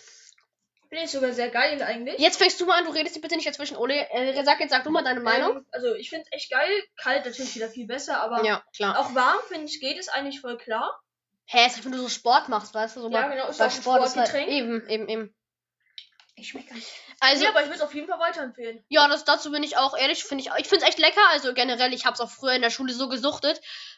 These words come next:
Speaker 2: Ähm, also ich persönlich find's lecker. Ich trinke das jetzt alles noch mal ganz schnell aus. In der Zeit, Ole, kannst du ja noch mal deine Meinung dazu sagen.
Speaker 3: Ich find's eigentlich recht gut.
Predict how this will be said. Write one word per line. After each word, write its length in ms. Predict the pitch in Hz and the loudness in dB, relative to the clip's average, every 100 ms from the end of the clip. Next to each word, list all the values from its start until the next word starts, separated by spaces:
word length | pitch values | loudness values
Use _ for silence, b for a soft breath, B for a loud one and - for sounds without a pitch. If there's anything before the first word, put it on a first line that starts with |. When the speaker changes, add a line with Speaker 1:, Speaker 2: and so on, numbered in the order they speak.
| B | B
Speaker 2:
Ähm, 420 | 240 254 262 254 - | 6 8 6 0 0
also 220 | 240 247 | 0 0
ich 160 | 254 262 | -4 -4
persönlich 340 | 269 262 254 | -6 -4 -6
find's 200 | - 233 | -8 -4
lecker. 180 | 254 254 | 0 0
Ich 80 | 233 | -2
trinke 220 | 262 254 | -6 -8
das 80 | - | -4
jetzt 80 | - | -2
alles 160 | 240 | -2
noch 80 | 240 | -2
mal 140 | 233 226 | 0 2
ganz 140 | 240 | 2
schnell 120 | 254 | 2
aus. 100 | 240 | -2
In 60 | 262 | 2
der 120 | 269 | 2
Zeit, 180 | 359 359 | 4 2
Ole, 180 | 302 320 | 0 -2
kannst 300 | 302 285 - | -2 -4 -2
du 60 | |
ja 100 | 349 | 0
noch 160 | 330 311 | 2 2
mal 140 | 285 | 0
deine 280 | 262 240 262 | 4 4 4
Meinung 200 | 240 208 | 0 -2
dazu 220 | 202 196 196 | -4 -8 -6
sagen. 400 | 190 185 196 202 _ _ _ _ | -4 -4 -8 -14 _ _ _ _
Speaker 3:
Ich 180 | - 214 | -16 -14
find's 540 | - 262 294 277 - - _ _ _ _ _ _ _ _ _ _ _ _ - 247 - _ - | -10 -8 -8 -12 -18 -20 _ _ _ _ _ _ _ _ _ _ _ _ -20 -20 -20 _ -10
eigentlich 560 | 202 233 262 277 269 - | -4 -4 -2 -4 -6 -8
recht 220 | 196 - | -10 -6
gut. 340 | 254 381 403 | -2 -2 -2